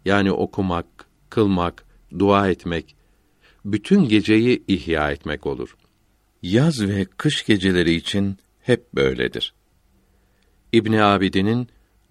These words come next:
dört yüz altmış birinci sayfasındaki yazıdan da böyle olduğu anlaşılmaktadır.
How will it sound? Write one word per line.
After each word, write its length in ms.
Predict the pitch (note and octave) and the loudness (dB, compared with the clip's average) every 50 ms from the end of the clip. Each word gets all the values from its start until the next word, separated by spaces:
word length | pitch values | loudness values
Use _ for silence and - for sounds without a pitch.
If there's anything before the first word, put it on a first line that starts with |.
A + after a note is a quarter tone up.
| G2 F2+ | 0 2
dört 280 | A2+ B2 A#2+ - - | 2 2 2 0 -2
yüz 160 | - G#2 F#2+ G2 | -2 -2 0 0
altmış 420 | F2 F#2 - - G#2 F#2+ - - | -2 -4 -4 -4 -6 -6 -2 -2
birinci 340 | G2+ G2 G2+ F#2+ F2 A#2 A2+ | 0 0 0 0 0 -2 -2
sayfasındaki 840 | - G2+ F#2+ G2 F#2 F2 - F#2+ - - G2 F2+ F2 F2+ E2+ - F#2+ | 0 0 0 0 0 0 -2 -4 -2 -2 -4 -2 -2 -4 -4 -2 -4
yazıdan 520 | F2+ F#2 F2 E2 F#2 E2+ G#2 G#2 A2 G#2 | -2 -2 -2 -2 -2 0 0 0 0 2
da 220 | G#2+ G#2+ A2 A2 - _ _ _ _ _ _ _ - | 0 0 0 -2 -4 _ _ _ _ _ _ _ -12
böyle 400 | F#2+ F#2+ B2+ D3 D3 B2+ A#2 A2 | 0 4 6 6 8 6 4 4
olduğu 340 | F#2+ F2 F2 E2 F2+ F2 F2 | 2 2 0 0 -2 -2 -2
anlaşılmaktadır. 1120 | D#2 C#2+ C2 B1 B1+ B1+ - - D2 B1+ B1 A#1+ A#1+ - - D2 B1+ A1+ A1+ - - | -2 -4 -6 -8 -10 -10 -8 -8 -8 -6 -6 -8 -10 -8 -8 -8 -8 -8 -10 -12 -14